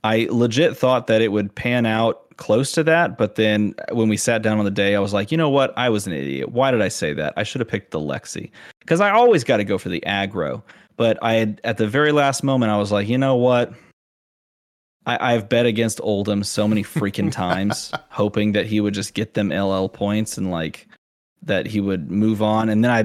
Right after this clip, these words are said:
Speaker 1: thought, "Oh, maybe he's not good enough, then people put," so I just went with Oldham. And it turned out to be the case that that was. Uh, but I don't necessarily think that it was, um,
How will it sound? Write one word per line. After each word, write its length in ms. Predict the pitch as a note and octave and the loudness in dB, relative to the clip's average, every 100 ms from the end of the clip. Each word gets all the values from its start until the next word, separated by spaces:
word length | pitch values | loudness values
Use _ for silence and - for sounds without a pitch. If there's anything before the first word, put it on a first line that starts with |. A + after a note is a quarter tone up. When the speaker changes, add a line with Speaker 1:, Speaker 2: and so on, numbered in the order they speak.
| G#2 | 0
Speaker 1:
thought, 240 | - A2 G#2 | 0 0 4
"Oh, 240 | C#3 B2+ | 4 4
maybe 300 | B2 B2+ A#2 | 2 2 2
he's 120 | A#2+ | 0
not 200 | A#2 G#2 | 0 0
good 140 | G2+ A#2+ | 0 0
enough, 340 | A#2+ A#2 - | 2 0 -2
then 320 | B2 G#2 G2+ | -4 -2 -2
people 300 | G2 G#2+ G2+ | -2 -4 -4
put," 260 | G2 A#2 E2 - - _ | -2 -2 -4 -12 -20 _
so 160 | - A2 | -2 0
I 60 | |
just 180 | G#2+ G2 | 0 0
went 160 | G#2 F2+ | -2 -2
with 140 | G2 | -2
Oldham. 440 | - F2 E2 D#2 - | -2 -2 -4 -6 -6
And 240 | - G2 | -6 -4
it 100 | D#2+ | -4
turned 220 | - A#3+ C#4+ | 0 2 2
out 100 | C#3+ | 2
to 60 | |
be 80 | G#2 | -2
the 80 | F#2 | -6
case 360 | - - - - | -4 -4 -4 -8
that 100 | - | -4
that 200 | F2+ E2+ | -2 0
was. 420 | G#2 D2 B1 - - | 0 0 -2 -8 -10
Uh, 300 | E2 D2+ - | -8 -6 -8
but 220 | B2+ G#2+ | -2 0
I 80 | G#2+ | 0
don't 260 | B2 E3 | 0 0
necessarily 580 | C3+ A#2+ A2+ A#2+ A2+ G#2+ | 0 -2 0 2 2 0
think 420 | G2 A2 G#2 G2+ - - _ _ - | -2 -2 -2 -4 -12 -20 _ _ -4
that 340 | G2 F#2+ F#2 - | -2 0 -2 -2
it 200 | G#2 - | -4 -4
was, 800 | G2+ G2 G2 F#2+ F#2 F#2 - - - | -2 0 2 0 -2 -4 -6 -8 -4
um, 680 | F#2 F2+ E2+ E2 E2+ A2 | -2 0 -2 -4 -6 -10